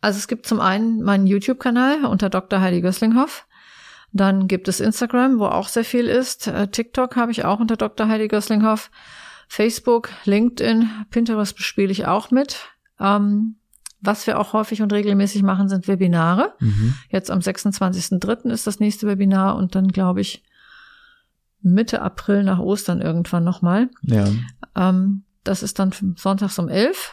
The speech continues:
Speaker 1: wo
Speaker 2: Mhm.
Speaker 1: dann auch wirklich ein Thema nochmal bearbeitet wird und wo dann hinterher auch Fragen gestellt werden können. Und diese Fragerunde,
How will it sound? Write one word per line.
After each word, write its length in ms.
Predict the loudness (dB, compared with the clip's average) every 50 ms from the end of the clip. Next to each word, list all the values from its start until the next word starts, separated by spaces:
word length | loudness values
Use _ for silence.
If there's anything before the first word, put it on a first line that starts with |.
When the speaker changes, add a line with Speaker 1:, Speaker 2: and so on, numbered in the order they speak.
| -12 -4 0
Speaker 1:
wo 100 | 2 4
Speaker 2:
Mhm. 40 |
Speaker 1:
dann 200 | 4 4 2 2
auch 280 | 0 -2 -2 -2 -2 -2
wirklich 440 | -4 -2 -2 -4 -4 -4 -4 -6 -4
ein 180 | -2 -2 -2 -2
Thema 340 | -2 0 2 2 4 2 2
nochmal 380 | 0 0 0 0 0 0 0
bearbeitet 540 | 0 -2 -2 0 -2 -2 -4 -4 -6 -4 0
wird 260 | 0 0 0 0 -2 -8 -20 -20 -20 -20 -14 -4
und 200 | -2 0 0 2
wo 80 | 0 0
dann 140 | 2 2
hinterher 520 | 4 4 2 2 2 2 2 2 2 0 -2
auch 80 | -4
Fragen 360 | -6 -6 -4 -2 0 0 0 0
gestellt 420 | -2 -2 -2 -2 -4 -4 -2 -4
werden 200 | -2 -2 -2 -2
können. 380 | -2 0 0 2 2 2 2 0 -6 -14 -20 -20 -20 -20 -20 -20 -20 -20 -20 -8
Und 240 | -2 0 0 0 2
diese 180 | 0 0 0 -2
Fragerunde, 880 | -2 -4 -2 -2 -2 0 0 0 0 2 2 2 2 4 4 2 2